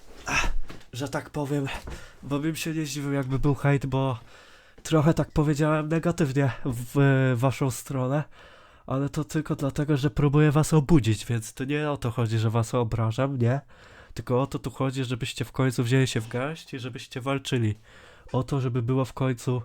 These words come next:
lepiej, a nie gorzej. I w sumie tyle, co chciałem powiedzieć, nie? Bo to jest w sumie ważne, tak? Więc, no, to tyle, co chciałem powiedzieć.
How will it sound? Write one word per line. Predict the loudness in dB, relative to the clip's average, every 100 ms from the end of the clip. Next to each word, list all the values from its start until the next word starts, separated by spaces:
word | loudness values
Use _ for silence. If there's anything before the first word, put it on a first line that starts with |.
| -2
lepiej, | 2 2 2 0 0 0 -4
a | 0 2
nie | 4 2 0 -10
gorzej. | -2 4 6 6 2 0 -6 -20 -20 _ _ _ _ _ _ -20 -8
I | -4 -2 -2 -4 -6 _
w | -16
sumie | -10 -4 -2 0
tyle, | 4 4 4 2 0 -12
co | -12 -8
chciałem | -4 -4 -4
powiedzieć, | -6 -4 -4 -4 -4
nie? | -4 -4
Bo | -4
to | -2
jest | -2 -2
w |
sumie | 0 2
ważne, | 4 4 2 -4 -4
tak? | -6 -8 -18 -20 -20 -20 -20 -20 -6
Więc, | -2 -2 -4 -16 -16 -14 -8
no, | -6 -8 -12 _ -12
to | -10
tyle, | -4 0 0
co | -2 -4 -4 -4 -8
chciałem | -6 -4 -4 -6
powiedzieć. | -6 -4 -4 -4 -6